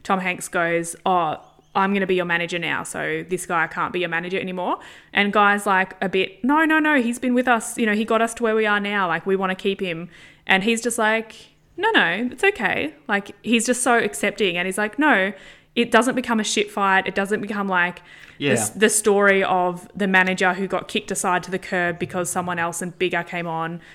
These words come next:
Speaker 1: It was like this guy just
Speaker 2: Yep.
Speaker 1: knew that that's his job. He goes and finds the, the little fish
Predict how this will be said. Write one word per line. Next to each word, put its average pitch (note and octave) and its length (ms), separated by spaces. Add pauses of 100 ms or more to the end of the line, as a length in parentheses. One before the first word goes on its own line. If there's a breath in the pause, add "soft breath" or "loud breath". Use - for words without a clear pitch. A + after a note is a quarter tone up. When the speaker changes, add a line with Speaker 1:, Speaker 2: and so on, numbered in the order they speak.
(100)
Speaker 1:
It G3+ 80
was G#3 80
like A3+ 160
this B3 160
guy G#3+ 260
just G#3 220
Speaker 2:
Yep. G3 120
Speaker 1:
knew F#3 120
that F#3 120
that's F#3+ 220
his F3 140
job. - 480 (100)
He G3+ 140
goes F#3+ 200
and G3 100
finds G3+ 460
the, F#3+ 280
the F#3+ 180
little F#3+ 240
fish - 500